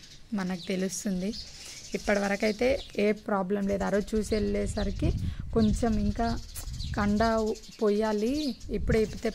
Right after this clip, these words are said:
ప్రాబ్లం అయితే, కొంచెం కండ పోసిన తర్వాత ఇప్పితే మనకే మంచిదమ్మా,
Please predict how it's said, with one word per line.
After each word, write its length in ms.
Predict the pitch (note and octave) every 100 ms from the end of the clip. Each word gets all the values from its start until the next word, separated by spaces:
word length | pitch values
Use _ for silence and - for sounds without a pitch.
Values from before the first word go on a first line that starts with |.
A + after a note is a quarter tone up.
| G#3+
ప్రాబ్లం 280 | F#3+ G3 G3
అయితే, 180 | F#3 C#4 A3+
కొంచెం 300 | G#3 - A3
కండ 200 | G#3 G3+ A3
పోసిన 220 | G#3 G#3
తర్వాత 260 | G#3 G#3 G3+
ఇప్పితే 220 | F#3 - C#4+ - - -
మనకే 280 | G#3 G#3+ G#3+ A#3
మంచిదమ్మా, 520 | G3+ G3+ G#3+ G3 G#3+